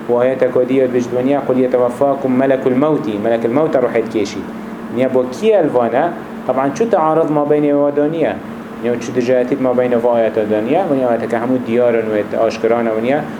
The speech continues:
وهمود قال إيكن. أبي أمريد داد وإذنيت داد بو روح كيشان كيا؟ رب العالمين. حتى رب العالمين نبشت ملك الموت، ملك الموت نبيد روح كسب كيشي. ونشيتش روح كسب كيشي.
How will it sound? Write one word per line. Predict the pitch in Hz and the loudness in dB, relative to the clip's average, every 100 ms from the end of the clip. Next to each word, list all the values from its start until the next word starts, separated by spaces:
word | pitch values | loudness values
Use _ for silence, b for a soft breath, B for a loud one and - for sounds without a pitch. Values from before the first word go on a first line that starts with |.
| B - | B -4
وهمود | 113 120 123 139 147 147 135 | -2 0 2 2 2 2 0
قال | 135 | 2
إيكن. | 123 120 147 190 196 - - - 135 | 2 2 0 0 -4 -10 -14 -4 0
أبي | 151 196 214 208 - 147 | 2 4 2 0 -2 -2
أمريد | 151 156 190 147 | 2 2 0 0
داد | 135 123 123 - - - - - - - - - - | 2 2 -2 -10 -12 -12 -12 -14 -14 -14 -14 -12 -4
وإذنيت | 131 139 127 160 175 135 | 0 0 0 0 0 2
داد | 131 123 117 | 0 0 -2
بو | 147 160 151 147 151 | 0 2 2 0 -2
روح | 139 139 | -2 0
كيشان | 139 - 170 151 143 | -2 0 2 0 0
كيا؟ | 139 113 104 - - - - - - | 2 2 0 -8 -12 -12 -14 -10 -4
رب | 117 | 0
العالمين. | 113 107 113 143 110 113 - - - - - - - - - | 0 0 0 -2 -4 -8 -10 -12 -12 -12 -12 -12 -12 -12 -8
حتى | 117 131 | -4 0
رب | 127 120 | 0 0
العالمين | 117 127 127 | 0 0 0
نبشت | 131 123 127 | 0 0 0
ملك | 120 113 | 0 0
الموت، | 113 123 147 | 0 0 0
ملك | 139 120 113 | 0 0 0
الموت | 131 156 | 0 2
نبيد | 226 208 135 - - - | 2 2 0 -6 -14 -6
روح | 123 123 | -4 -2
كسب | 120 113 104 | -2 -4 -4
كيشي. | 101 - - - - 123 | -6 -6 -12 -12 -8 -2
ونشيتش | 139 135 202 185 127 - | 0 2 0 0 -2 -2
روح | 113 110 | -2 0
كسب | 107 107 101 | -2 -4 -6
كيشي. | 92 | -8